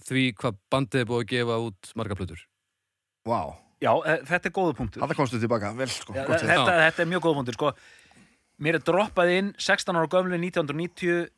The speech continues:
Speaker 3: ég veit ekkert um Sepultura,
Speaker 2: Já.
Speaker 3: nýjasta platan er Beneath the Remains.
Speaker 2: Já, já, já.
Speaker 3: Það eru plötur sem hafa komið út sem ég veit lítið um, það er einhver plata sem heitir Schizophrenia,
Speaker 1: Mm.
Speaker 2: Aha.
Speaker 3: sem mér, mér er sagt að hlusta á og ég kannski rúlla henni hálfri yfir,
Speaker 2: Já.
Speaker 3: en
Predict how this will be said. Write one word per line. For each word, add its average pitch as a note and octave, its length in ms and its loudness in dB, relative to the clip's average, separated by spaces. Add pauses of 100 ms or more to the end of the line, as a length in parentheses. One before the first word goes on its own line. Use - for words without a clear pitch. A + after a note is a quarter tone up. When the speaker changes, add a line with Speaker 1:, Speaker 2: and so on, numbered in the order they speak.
Speaker 3:
ég C3+ 160 -4
veit C#3 160 -4
ekkert - 600 -4 (340)
um D#3+ 100 -4
Sepultura, F3 720 0
Speaker 2:
Já. F#2 140 -4
Speaker 3:
nýjasta E3+ 500 0
platan C#3+ 300 0
er C3 40 -2
Beneath B2+ 280 -2
the - 80 -6
Remains. F#3 360 -4
Speaker 2:
Já, B2+ 140 6
já, G#2+ 220 2
já. F#2+ 140 -6 (220)
Speaker 3:
Það C3+ 160 2
eru C3+ 100 -4
plötur F#3 360 0
sem D#3+ 100 -2
hafa D#3 140 0
komið F3 320 2
út F3+ 180 2
sem D#3+ 100 -2
ég D3 40 -2
veit C3+ 160 0
lítið F3+ 440 0
um, F3+ 120 -4
það D3+ 160 -4
er D3 120 -4
einhver C#3+ 140 -20
plata D3+ 200 0
sem C3+ 80 -8
heitir B2+ 180 -6
Schizophrenia, F#3 840 0 (220)
Speaker 1:
Mm. A#2 80 -6
Speaker 2:
Aha. G2 200 0
Speaker 3:
sem C3+ 160 -4 (200)
mér, D#3 200 0
mér D#3 140 -4
er C#3 40 -6
sagt D3+ 220 2
að C#3+ 120 -2
hlusta F3 300 0
á F3 60 6
og D#3+ 200 4
ég D3+ 200 -2
kannski D3 340 -6 (140)
rúlla D#3+ 280 0
henni D3+ 120 0
hálfri E3 500 0
yfir, F#3 180 -6 (260)
Speaker 2:
Já. F2 160 -10
Speaker 3:
en A#2+ 140 -2